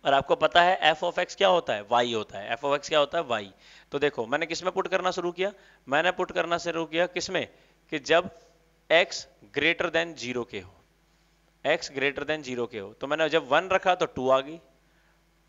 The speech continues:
टू रखूंगा तो टू और वन थ्री हो जाएगा, थ्री रखूंगा तो थ्री और वन फ़ोर हो जाएगा। अब सेकंड केस,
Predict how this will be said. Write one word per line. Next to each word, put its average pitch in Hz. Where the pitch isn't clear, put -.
टू 190
रखूंगा 196
तो 180
टू 151
और 139
वन 123
थ्री 131
हो 147
जाएगा, 151
थ्री 185
रखूंगा 190
तो 170
थ्री 151
और 131
वन 147
फ़ोर 113
हो 101
जाएगा। 101
अब 170
सेकंड 143
केस, -